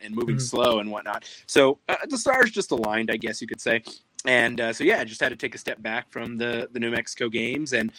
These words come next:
Speaker 1: and, uh, to give you a reference, I didn't even, when, when I had, uh, my surgery and after that, I, it took me, I didn't, I had my surgery in the beginning of June. I didn't start driving till the end of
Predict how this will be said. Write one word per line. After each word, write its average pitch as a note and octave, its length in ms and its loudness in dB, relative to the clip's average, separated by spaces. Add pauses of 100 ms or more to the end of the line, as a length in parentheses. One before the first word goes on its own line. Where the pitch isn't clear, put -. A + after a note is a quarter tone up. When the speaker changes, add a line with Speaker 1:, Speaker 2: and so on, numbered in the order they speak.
(240)
Speaker 1:
and, A2 540 2
uh, A2 320 -2
to A2+ 120 -10
give B2 180 0
you A#2+ 120 4
a A2+ 60 2
reference, A#2 460 0
I A#2 80 4
didn't C3+ 140 0
even, A2+ 440 -2
when, A2 200 0
when A2+ 200 -2
I A#2 120 4
had, B2 380 4
uh, G#2+ 220 -2
my G#2+ 120 -8
surgery A#2 500 -2
and G#2+ 180 -10
after A#2 320 -8
that, G#2+ 340 -6
I, G#2 100 -6
it A2 240 -8
took - 180 -12
me, B2 420 -6
I B2+ 80 6
didn't, F3 180 2
I E3 200 4
had E3 160 4
my F#3+ 80 -2
surgery D#3+ 260 -4
in D3+ 40 -4
the C#3+ 60 -4
beginning D3 240 -6
of C#3 60 -8
June. D3+ 240 -6 (300)
I D3+ 80 8
didn't F3+ 140 0
start D#3 260 -2
driving C3+ 420 -4
till A#2+ 160 -10
the A2 140 -2
end A#2 100 -4
of F2+ 100 -8